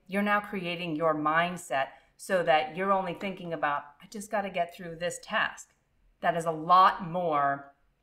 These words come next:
doable than thinking about, "I've gotta get through all of these things that are in front of me," which frankly, if you leave your mindset focused on everything you have to get done, it will paralyze you.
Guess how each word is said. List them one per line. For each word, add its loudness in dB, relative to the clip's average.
doable 0
than 0
thinking -4
about, 2
"I've -10
gotta -2
get -4
through -6
all 10
of 4
these -8
things -6
that -10
are -6
in -12
front -2
of -8
me," -14
which -14
frankly, -4
if -12
you -14
leave -12
your -8
mindset 0
focused -2
on -6
everything 2
you -14
have 0
to -16
get -14
done, -6
it -4
will -4
paralyze 2
you. -16